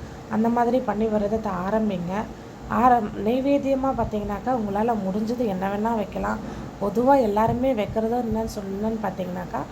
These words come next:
அவருக்கு பிடிச்சது தேனும் தினைமாவும், இல்லைன்னா வந்து சக்கரை பொங்கல்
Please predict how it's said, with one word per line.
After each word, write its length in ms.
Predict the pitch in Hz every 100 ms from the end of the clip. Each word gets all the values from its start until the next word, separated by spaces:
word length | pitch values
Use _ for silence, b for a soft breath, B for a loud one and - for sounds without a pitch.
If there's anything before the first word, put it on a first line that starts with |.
| B B -
அவருக்கு 260 | 202 233 233
பிடிச்சது 460 | 226 233 233 254
தேனும் 380 | 214 226 240 220 202
தினைமாவும், 540 | 196 202 190 185 226 - - - -
இல்லைன்னா 400 | 262 285 285 269
வந்து 220 | 220 254 277
சக்கரை 260 | - 233 262
பொங்கல் 340 | 214 202 262